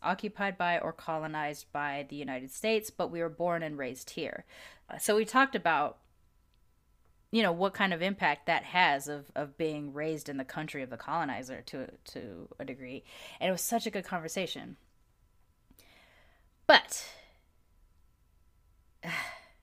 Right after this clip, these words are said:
I swear, this is, like, so frustrating. So today I'm actually homesick. At the time I'm recording this, this is Tuesday, April twenty-fourth, which is the same day that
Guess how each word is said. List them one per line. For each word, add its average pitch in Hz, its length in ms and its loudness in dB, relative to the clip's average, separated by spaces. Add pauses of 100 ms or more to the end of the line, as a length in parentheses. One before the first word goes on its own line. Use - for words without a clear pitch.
(380)
I 160 100 -8
swear, 151 340 -4
this 151 180 -8
is, 151 120 -10
like, 151 200 -4
so 147 140 -8
frustrating. 135 400 -10 (320)
So 226 200 6
today 233 560 4
I'm 202 200 2
actually 190 240 0
homesick. 156 600 -2
At 147 120 -4
the 160 80 -4
time 202 260 -2
I'm 190 140 -2
recording 170 440 -2
this, 165 260 -2
this 156 200 -6
is 147 180 -10
Tuesday, 160 440 -6
April 151 240 -4
twenty-fourth, 233 680 0
which 185 200 -6
is 170 140 -4
the 160 120 -8
same 180 380 -2
day 160 340 0
that 147 420 -2